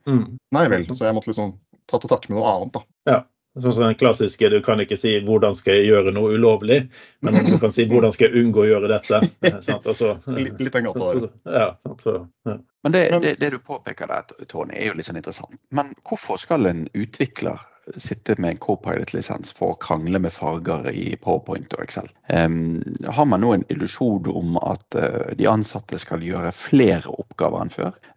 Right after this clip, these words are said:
Speaker 3: En, en god analogi her er jo det at en sykepleier på et sykehus er i dag nær-, nærmest en I T-tekniker. Ja, hvis smarttelefonen din eller I P-telefonen din har et problem, så er det sånn du går inn i menyen og
Speaker 2: Mm.
Speaker 3: trekker ut strømmen og husk å feilsøke på denne måten her, sant?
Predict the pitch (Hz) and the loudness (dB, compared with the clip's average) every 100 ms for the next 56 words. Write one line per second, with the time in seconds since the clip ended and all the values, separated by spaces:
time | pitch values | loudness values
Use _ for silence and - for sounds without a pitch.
0 | - - - 151 - 214 147 113 - 110 | -10 -2 0 4 4 6 6 6 4 0
1 | 127 131 87 87 - 92 143 98 101 87 | -2 -2 0 0 0 0 2 4 4 2
2 | 92 - - 101 - - 117 - 95 92 | 0 -6 -4 -6 -8 -10 -8 -4 -2 -2
3 | - - 104 - 101 85 - 131 95 92 | -6 -12 -12 -10 -12 -8 -4 -2 0 0
4 | 85 - 98 - 101 101 82 - - - | -4 -8 -10 -8 -8 -8 -10 -10 -10 -8
5 | 107 92 - - - - - - 117 107 | -6 -6 -6 -10 -8 -10 -10 -2 0 0
6 | - - - 120 - 92 - 90 85 87 | -4 -8 -2 -2 -2 -4 -2 -4 -4 -2
7 | 85 - 98 - - 101 90 90 87 78 | -2 -2 -4 -4 -2 -2 0 -4 -4 -2
8 | 98 95 - 101 147 127 98 - - 98 | -2 -2 -4 0 2 0 -4 -8 -6 -6
9 | 85 82 85 82 82 80 78 - - - | -4 -4 -4 -4 -4 -6 -8 -10 -12 -14
10 | - - - 170 123 123 120 - 117 107 | -20 -20 -6 -2 0 -2 -4 0 0 2
11 | 92 87 87 85 87 107 - - 92 90 | 0 0 0 -2 -4 -8 -10 -8 -6 -6
12 | 90 92 85 - 85 85 80 80 85 - | 0 0 0 -4 -6 -6 -6 -6 -10 -10
13 | - - | -12 -14